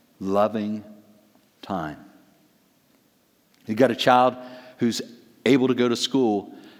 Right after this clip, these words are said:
standing around in his kitchen in his underwear,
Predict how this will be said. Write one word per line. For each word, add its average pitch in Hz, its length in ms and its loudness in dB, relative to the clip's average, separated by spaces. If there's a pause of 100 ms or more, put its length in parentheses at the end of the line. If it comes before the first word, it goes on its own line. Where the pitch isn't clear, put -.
(100)
standing 139 540 0
around 117 440 0
in 120 140 -2
his 127 320 -2 (240)
kitchen 98 640 -4 (240)
in 113 120 -2
his 120 240 0
underwear, 92 840 0